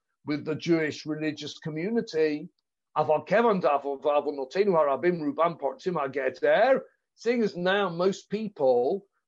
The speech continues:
aren't observant, takanatam kilkalatam, in actual fact, that sort of solves our problem. Because hayachid choshev she'im ze aveira gdola kol kach.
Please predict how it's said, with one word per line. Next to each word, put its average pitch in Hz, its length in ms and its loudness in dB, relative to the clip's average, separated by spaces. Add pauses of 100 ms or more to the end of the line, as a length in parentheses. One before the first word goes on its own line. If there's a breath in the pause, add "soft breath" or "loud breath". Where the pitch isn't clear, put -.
aren't 180 280 0
observant, 156 840 0 (380)
takanatam 185 880 2
kilkalatam, 208 840 0
in 170 80 -8
actual 185 440 -6
fact, 131 560 -2 (380)
that 208 220 -2 (100)
sort 240 460 2
of 247 160 2
solves 208 520 2
our 214 200 2 (100)
problem. 233 580 2 (720)
Because 160 680 0 (300)
hayachid 208 560 -2
choshev 226 420 -2
she'im 214 240 -2
ze 220 80 2
aveira 220 500 2
gdola 214 360 2
kol 190 180 -2
kach. 160 240 2